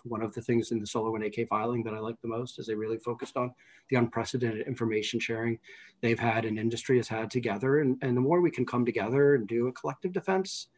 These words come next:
is great. And, and the good news is, not only do we have a regulatory framework that does that for many of us, we just finished a, a sort of, you know, a very, a very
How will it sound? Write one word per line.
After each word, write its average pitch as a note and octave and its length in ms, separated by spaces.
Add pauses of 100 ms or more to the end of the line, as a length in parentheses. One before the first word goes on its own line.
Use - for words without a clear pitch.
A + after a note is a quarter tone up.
(140)
is D3+ 100
great. F#3 340
And, C3 280
and D3 120
the D#3 60
good A3 120
news B2+ 180
is, C3 180
not C3 140
only C3 180
do A#2+ 80
we A#2+ 100
have A2+ 120
a - 160
regulatory A2+ 500
framework G#2+ 400 (380)
that B2 140
does A#2+ 180
that A2+ 160
for A#2+ 80
many A2+ 160
of A#2+ 80
us, C3+ 180 (400)
we D3 140
just E3+ 260
finished D#3 460
a, A#2+ 500 (380)
a B2+ 100
sort B2+ 240
of, A#2+ 260
you C#3 120
know, A2+ 300
a A#2+ 100
very, B2 560
a A#2 60
very B2 240